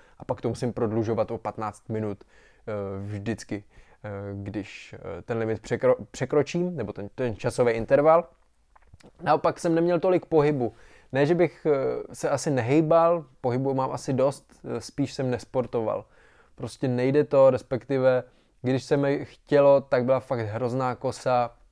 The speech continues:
Teď jsem zase nemocnej, je to na prd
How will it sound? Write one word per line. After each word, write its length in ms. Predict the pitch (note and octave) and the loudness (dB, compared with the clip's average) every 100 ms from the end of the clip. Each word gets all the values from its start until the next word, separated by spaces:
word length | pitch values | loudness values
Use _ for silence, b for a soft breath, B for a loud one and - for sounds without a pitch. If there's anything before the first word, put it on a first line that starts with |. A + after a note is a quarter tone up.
| _ _ _ _ _ - - | _ _ _ _ _ -20 -20
Teď 140 | - C3+ | -18 -6
jsem 140 | C#3 | -4
zase 280 | B2+ A#2 C3+ | -2 -2 -2
nemocnej, 580 | B2 A#2+ G#2+ A#2+ A2 G#2+ b b b b | -2 -2 -4 -6 -4 -6 b b b b
je 100 | - | -6
to 120 | A2 A2 | -2 -2
na 120 | A2 | -2
prd 300 | A#2 A2 | -4 -4